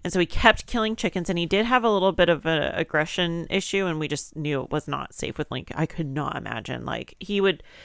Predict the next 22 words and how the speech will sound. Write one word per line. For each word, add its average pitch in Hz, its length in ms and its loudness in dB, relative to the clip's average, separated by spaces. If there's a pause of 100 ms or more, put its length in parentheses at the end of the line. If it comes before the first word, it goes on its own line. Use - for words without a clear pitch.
(240)
he - 160 0
would 240 120 8
nip 185 260 4
at 165 160 4
us 151 440 4 (100)
and 160 140 -6
stuff. 143 420 -2
And 143 160 -6
so, 151 500 4
um, 147 560 -4 (340)
so - 160 -2
yeah, 143 200 0
we 151 240 -2
found 143 260 -2
him 156 140 -6
at 160 100 -2
home, 165 160 0
and 170 80 2
we 165 80 4
were 160 100 4
like, 151 220 4
"No 190 540 10